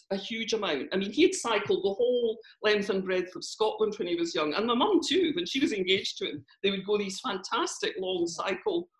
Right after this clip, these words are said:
holidays all round, um, Scotland with my uncle and, and aunt who, who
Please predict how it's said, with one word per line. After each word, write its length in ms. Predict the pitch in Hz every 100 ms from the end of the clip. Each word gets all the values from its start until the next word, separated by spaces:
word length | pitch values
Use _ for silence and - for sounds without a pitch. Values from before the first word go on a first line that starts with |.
| -
holidays 460 | 202 170 160 156
all 260 | 190 196 190
round, 340 | 185 180 175 170 - - - - -
um, 280 | 180 175 -
Scotland 640 | - - 196 - 190 175 185
with 180 | 202 220
my 220 | 233 185 175
uncle 380 | 185 185 180
and, 160 | 165 165 165
and 280 | 170 165 165 -
aunt 320 | 175 185 185 -
who, 120 | 170 165 -
who 140 | 180